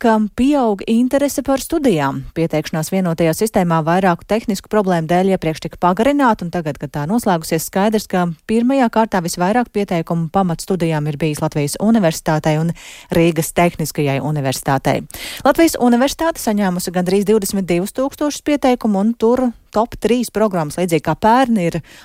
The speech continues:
ārstniecība, psiholoģija un tiesību zinātne.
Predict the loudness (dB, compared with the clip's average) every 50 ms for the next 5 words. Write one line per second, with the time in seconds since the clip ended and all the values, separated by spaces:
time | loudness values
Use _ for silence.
0 | -8 _ 0 0 0 0 0 -2 -2 -2 0 0 0 0 0 -2 -4 -2 -2 -2
1 | -2 -2 -2 -4 -2 -2 -2 -2 -2 -4 -4 -6 -6 -6 -4 -4 -4 -2 -2 -2
2 | -2 0 0 2 2 4 4 4 4 2 0